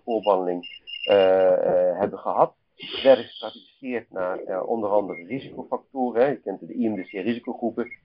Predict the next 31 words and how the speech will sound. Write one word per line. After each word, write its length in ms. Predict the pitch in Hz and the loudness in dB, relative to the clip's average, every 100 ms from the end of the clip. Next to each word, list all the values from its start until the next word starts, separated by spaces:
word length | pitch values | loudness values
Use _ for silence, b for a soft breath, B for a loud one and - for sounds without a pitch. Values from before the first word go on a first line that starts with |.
| - | 6
favorable 480 | 123 107 101 107 | 6 6 0 -4
versus 340 | 104 95 90 - | -2 -4 -4 -14
intermediate 600 | - 104 110 117 92 92 - | -14 -6 -4 -4 -6 -8 -10
versus 340 | 95 87 _ | -10 -10 _
poor, 300 | 165 147 143 b b b - | -2 0 0 b b b 2
eh, 320 | 127 123 120 117 | 6 6 6 2
risk. 240 | 131 - _ _ _ _ _ | -2 -6 _ _ _ _ _
En 140 | - 131 | -6 0
ze 60 | |
moesten 260 | 135 127 123 | 2 0 2
meetbare 400 | 117 107 95 92 | 2 4 0 -2
ziekte 280 | 117 113 92 | -8 -12 -6
hebben 240 | 90 90 | -6 -4
volgens 240 | 95 98 87 | -4 -4 -6
race 340 | 92 - 85 | -10 -10 -18
één 220 | - 85 - | -12 -12 -12
punt, 220 | 85 - - | -16 -16 -10
eh, 720 | 50 - - - - 98 - | -6 -6 -2 -4 -2 -4 2
één. 400 | 107 127 82 - _ _ _ - | 4 4 0 -8 _ _ _ 0
Eh, 260 | 123 120 - _ | 6 6 6 _
totaal 420 | 151 - 139 113 - | -16 -2 0 0 -4
achthonderdeenenzestig 1200 | - - 127 92 - - 170 160 - - - _ | -6 -6 -8 -8 -10 -6 -2 -2 -4 -12 -14 _
patiënten, 420 | _ 117 147 - | _ -6 -6 -8
grote 440 | - - 131 156 - | -20 0 2 2 -2
studie. 380 | _ - 139 156 _ _ | _ -20 -20 -20 _ _
Er 40 | |
werd 220 | 110 - - | -8 -8 -2
één 240 | 147 151 | 2 2
op 100 | 120 - | 0 -4
één 200 | 131 120 | -4 -4
gerandomiseerd 800 | 113 107 107 95 85 110 110 | -2 2 2 2 -10 -8 -8